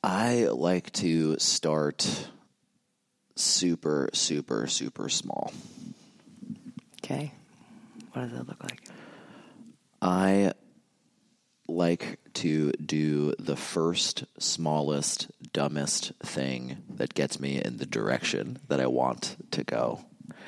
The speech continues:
Speaker 1: And then I do that until that is so ridiculously easy that it's absurd that I would ever not do that thing.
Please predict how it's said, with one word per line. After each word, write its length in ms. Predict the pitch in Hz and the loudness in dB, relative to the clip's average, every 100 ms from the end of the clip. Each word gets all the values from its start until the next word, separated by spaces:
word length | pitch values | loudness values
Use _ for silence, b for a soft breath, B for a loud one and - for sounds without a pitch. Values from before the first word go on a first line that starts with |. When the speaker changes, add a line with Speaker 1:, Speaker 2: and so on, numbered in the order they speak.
| B B - | B B -4
Speaker 1:
And 120 | 65 | 0
then 100 | 69 | 2
I 100 | 69 | 2
do 220 | 71 80 | 2 2
that 320 | 67 67 76 - | 2 4 4 2
until 360 | 80 80 71 | -4 -2 -2
that 120 | 67 65 | 0 0
is 140 | 65 | 0
so 240 | - 69 69 | 0 0 0
ridiculously 1000 | - 69 67 - 73 - 80 82 78 67 | -2 -4 -2 -2 0 2 2 2 -2 -2
easy 400 | 64 67 92 104 | -4 -2 0 0
that 160 | - 67 | 0 0
it's 160 | 67 | 0
absurd 540 | - - - 65 65 - | -2 0 0 2 0 -2
that 140 | - | 0
I 80 | 78 | 0
would 160 | 71 - | 0 0
ever 280 | 80 76 73 | 0 0 -2
not 220 | 65 69 | -2 -2
do 140 | - 69 | -4 -4
that 180 | 67 - | -2 -2
thing. 340 | - 50 - | -4 -4 -6